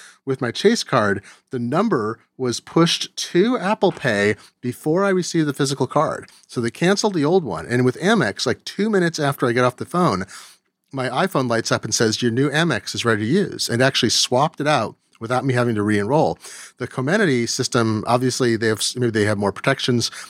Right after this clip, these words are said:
That has not gone, so I have no access to that card while I'm waiting for it to, uh, while I'm waiting for it to arrive, the actual physical card.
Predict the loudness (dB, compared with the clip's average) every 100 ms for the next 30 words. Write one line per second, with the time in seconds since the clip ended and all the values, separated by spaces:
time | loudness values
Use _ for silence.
0 | _ -10 -4 -4 -2 -4 -4 -2 -2 0
1 | -2 0 2 2 0 -4 -2 0 0 2
2 | 2 2 0 0 0 0 0 0 0 -2
3 | -2 -2 -2 0 2 2 -2 -10 -20 -20
4 | _ -4 -2 0 -4 -2 -2 0 -2 0
5 | 0 0 -4 -6 -6 -6 -8 -8 -8 -8
6 | -4 -2 -2